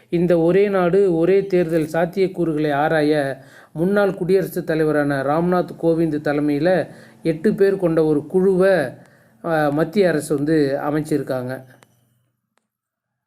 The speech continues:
ஆயிரத்தி தொள்ளாயிரத்தி அறுபத்தி ஏழு வரை மக்களவைக்கும் மாநில சட்டப்பேரவைகளுக்கும் ஒரே நேரத்தில்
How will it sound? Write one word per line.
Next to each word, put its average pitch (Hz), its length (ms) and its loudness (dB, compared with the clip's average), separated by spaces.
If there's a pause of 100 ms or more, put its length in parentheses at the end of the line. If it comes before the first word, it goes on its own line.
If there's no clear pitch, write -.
(1080)
ஆயிரத்தி 175 300 -2
தொள்ளாயிரத்தி 170 320 0
அறுபத்தி 185 460 2
ஏழு 165 240 4
வரை 156 220 4
மக்களவைக்கும் 180 1120 0 (340)
மாநில 180 560 2
சட்டப்பேரவைகளுக்கும் 156 1040 -2
ஒரே 165 280 2
நேரத்தில் 160 680 0